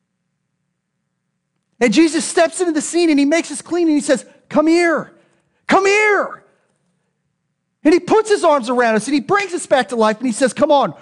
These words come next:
we got some work to do. We're making everything new. We're taking everything that was broken, everything as a consequence of sin. We're gonna make it all new." And I want you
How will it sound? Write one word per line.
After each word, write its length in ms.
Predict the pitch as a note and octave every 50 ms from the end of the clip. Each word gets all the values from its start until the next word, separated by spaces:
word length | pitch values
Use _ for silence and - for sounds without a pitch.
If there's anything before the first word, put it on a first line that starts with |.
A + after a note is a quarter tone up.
| - _ -
we 140 | G#3+ C#4+ C#4+
got 180 | D#4+ C#4+ B3
some 180 | - - C4+ A3
work 260 | A3 C4+ D4 D4 -
to 100 | - B3+
do. 320 | G3+ F3+ G3 E3 C#3 A#2 - - - _
We're 140 | G3+ D4 F#4
making 320 | F#4 F4 E4 - C4 A#3+
everything 500 | A3+ C4 - C#4 D4 - - - C4 B3
new. 280 | A#3+ C4+ C#4 B3+ F#3+ - - - -
We're 160 | - E4 F#4
taking 380 | - - F4+ F4 - - A#3 G#3
everything 640 | G#3+ A3 C4 D4+ E4 F#4 F#4+ F4 F4+ - F#4 F4+ F4
that 120 | E4 D#4+ D#4
was 160 | D4+ C#4 -
broken, 400 | - - C#4 B3+ A#3+ - G3 C#3+ - - -
everything 640 | - A#3+ A#3+ B3+ A3+ G4+ G4+ F4+ - - D4 C4 A3
as 120 | G#3 F3
a 40 | A3+
consequence 560 | - - C4 C#4+ C#4+ - - - C#4 C4+ -
of 80 | B3+ -
sin. 240 | - B3+ G#3+ E3 - - -
We're 80 | - C#4
gonna 180 | A#3+ D#4+ D4+ C4+
make 220 | B3 A#3 - -
it 80 | G3 F#3+
all 260 | G3 A3+ B3+ C#4 D4
new." 340 | D4 D4 C#4+ B3 F#3+ C3 - - _ _ _ _ _ _ _ _ _ _ _ _ _ _ _ _ _ _ _ _ _ _ _ _ _ _ _ _ _ _ _ _ _ _ _ _ _ _ _ _ _ _ _ _ _ _ _ _ _ _ _ _ _ _ _ _ _ _ _ _ _ _ _ _ _
And 120 | - F3+ F3+
I 100 | G3 A3
want 320 | A3 G#3+ G#3+ G#3 - -
you 260 | G3 D#3 B2+ G#2 -